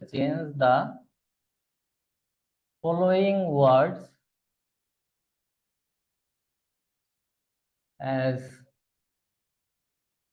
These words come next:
directed, হুম, and make sentence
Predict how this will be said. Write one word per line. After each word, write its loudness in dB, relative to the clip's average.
directed, -2
হুম, -2
and 2
make 0
sentence -2